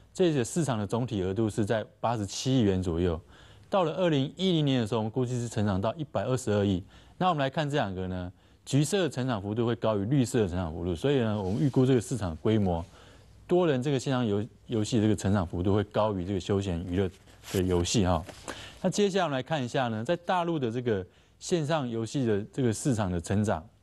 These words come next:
它约为呢大陆，这个我们台湾的八到十倍。那大陆又有，又有这么大的一个成长性，主要两个原因哈。第一个是这个，他们因为经济的高度成长，所以使得一般消费者的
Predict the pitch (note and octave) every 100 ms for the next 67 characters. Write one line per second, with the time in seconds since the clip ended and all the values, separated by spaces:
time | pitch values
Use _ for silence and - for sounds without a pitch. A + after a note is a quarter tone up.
0 | _ - - E3 E3+ E3+ E3 B2 A2+ A#2
1 | A2+ B2+ A#2+ A#2+ - D3 A2+ A2 G2+ G#2
2 | G2+ F2 A#2+ B2 A#2 F#2+ - F2+ G2+ E2+
3 | - - - - - - - - G3+ G3+
4 | D#3 C3 F#3 D3 G3 F3 C3+ E3 C3+ C3
5 | A2+ A#2 F#2 A2+ G#2 G#2+ A#2+ G2 E2+ E2+
6 | E2+ E2+ F2+ F2+ D#2 - _ - - -
7 | - G#3 D3+ F#3 D#3 D#3 C#3 A2+ D#3+ D#3+
8 | E3 E3 C#3 D3 D3 B2+ G2+ B2 B2 A2+
9 | - F2+ F#2 E2+ D#2 - - - D#3+ E3+
10 | - G#2 A2 C#3+ C#3+ C3 B2 C3 C3 A2+
11 | G2 E2